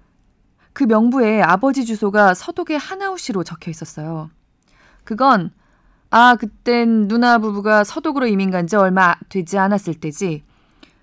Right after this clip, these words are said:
맨 처음 자리 잡은 곳이 하나우시였어. 하나우시는 우리 고모가 사는 곳이었거든. 거기서 있는 돈 없는 돈 탈탈 긁어서 음식점을 냈지만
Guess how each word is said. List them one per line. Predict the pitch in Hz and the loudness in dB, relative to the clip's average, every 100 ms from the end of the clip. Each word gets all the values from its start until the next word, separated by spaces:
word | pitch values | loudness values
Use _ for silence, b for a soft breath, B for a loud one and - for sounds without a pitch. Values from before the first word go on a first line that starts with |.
| b b | b b
맨 | 220 269 | 0 2
처음 | 262 311 | 2 2
자리 | 277 247 | 2 2
잡은 | 240 226 226 | 0 0 -2
곳이 | 214 269 | -2 -6
하나우시였어. | 254 330 302 214 165 - 156 151 _ _ _ _ _ _ _ | -6 -4 -4 -4 -8 -10 -12 -12 _ _ _ _ _ _ _
하나우시는 | 233 233 226 214 220 | 0 0 0 -2 -2
우리 | 180 185 | -2 -4
고모가 | 180 - 226 254 233 | -6 -2 0 0 0
사는 | 190 165 156 | -2 -6 -8
곳이었거든. | 151 151 - 151 170 143 131 _ B B B B B B - | -12 -14 -16 -12 -12 -12 -16 _ B B B B B B -8
거기서 | 247 262 269 254 | -4 0 2 2
있는 | 240 254 269 269 247 | 2 2 2 0 0
돈 | 254 247 | -2 0
없는 | 226 208 214 214 | 2 2 2 0
돈 | 214 233 226 | 0 -2 -2
탈탈 | - 294 285 - 269 | -6 -10 -10 -6 -4
긁어서 | 233 196 190 185 190 180 | 0 0 0 -2 -2 -2
음식점을 | 175 - - 170 160 | -4 -8 -8 -6 -8
냈지만 | 156 - 160 180 | -10 -10 -8 -8